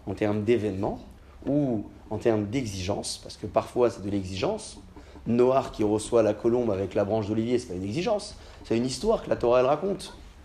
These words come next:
Mais le point commun de ces références, c'est l'importance que la branche d'olivier a dans la Torah et a dans l'histoire. On aimerait donc comprendre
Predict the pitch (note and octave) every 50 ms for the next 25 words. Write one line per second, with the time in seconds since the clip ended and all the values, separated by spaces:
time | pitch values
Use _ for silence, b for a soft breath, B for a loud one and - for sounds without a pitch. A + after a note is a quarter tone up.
0 | B B B B B B B - B2+ C#3 C#3 C#3 C3+ B2+ A#2+ A2+ A2+ - - -
1 | - - B2+ C3 B2+ - E3+ G3+ G#3 - - F3 F3 F3+ F#3 F3 D#3 C#3+ C3 -
2 | - C3+ A#2+ A#2+ A2+ A#2+ A#2 A2+ E3 G#3+ A3+ - - - - - - b b b
3 | b b b - - - - C#3 C#3 D3+ G3 A#3 B3 - - B B B B B
4 | B A2+ C#3+ E3+ F3 F3+ F#3+ D#3+ - - - F3+ F3 D3+ B2+ - - - - B
5 | B B B B - A#2+ B2+ B2+ B2 C3+ D3+ D3+ D3 A#2+ A#2+ C3 C3 C3+ B2+ B2+
6 | B2+ B2+ B2 B2+ - C3 C3 A#2+ G#2+ G2+ G#2+ G#2 G#2 G2 - - G2 G#2 D3 G3+
7 | - - - - - G#2 A#2 A#2 A#2 A2 G#2 F#2+ - - - A2+ C3 F3 F#3+ E3
8 | A#2+ G2+ - B B B B B B B B - A2+ A#2+ A#2+ C#3+ F3+ F#3 C3+ B2+
9 | A#2 G#2+ - - G#2+ F#2 F#2 F#2+ E3+ G#3+ G3+ C3 G#2+